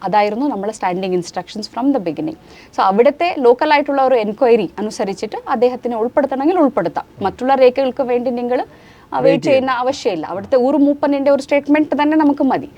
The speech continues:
Speaker 1: അങ്ങനെയുള്ള ഒരു നിലപാട്, നിലപാട് എടുത്തിട്ടാണ് നമ്മൾ വളരെ ഭംഗിയായിട്ട് എസ് ഐ ആർ
Speaker 2: ഉം,
Speaker 1: ആക്ടിവിറ്റീസ്
Speaker 2: വയനാട്
Speaker 1: ചെയ്യുന്നത്.
Speaker 2: കുറേ ഭൂമി പ്രശ്നമുള്ള സംഭവം ഉള്ളതാണ്.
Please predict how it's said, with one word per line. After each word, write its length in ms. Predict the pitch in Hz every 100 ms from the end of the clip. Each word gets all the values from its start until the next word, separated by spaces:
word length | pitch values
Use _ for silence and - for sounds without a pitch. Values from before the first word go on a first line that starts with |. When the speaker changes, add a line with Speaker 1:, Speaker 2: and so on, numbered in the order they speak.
| - -
Speaker 1:
അങ്ങനെയുള്ള 580 | 254 311 370 392 320 302
ഒരു 120 | 285
നിലപാട്, 560 | 277 214 226 247 240 214 -
നിലപാട് 400 | 208 214 262 247
എടുത്തിട്ടാണ് 520 | 190 196 202 208 208
നമ്മൾ 300 | 214 190 277 - -
വളരെ 200 | 202 208
ഭംഗിയായിട്ട് 440 | 208 185 196 180
എസ് 200 | 196 -
ഐ 40 | 175
ആർ 80 |
Speaker 2:
ഉം, 60 | 175
Speaker 1:
ആക്ടിവിറ്റീസ് 260 | - 170 202
Speaker 2:
വയനാട് 260 | 185 208
Speaker 1:
ചെയ്യുന്നത്. 60 | 208
Speaker 2:
കുറേ 180 | 180 202
ഭൂമി 260 | 180 202
പ്രശ്നമുള്ള 500 | 196 - - 202 175
സംഭവം 420 | 175 165 160 160 -
ഉള്ളതാണ്. 460 | 147 151 135 127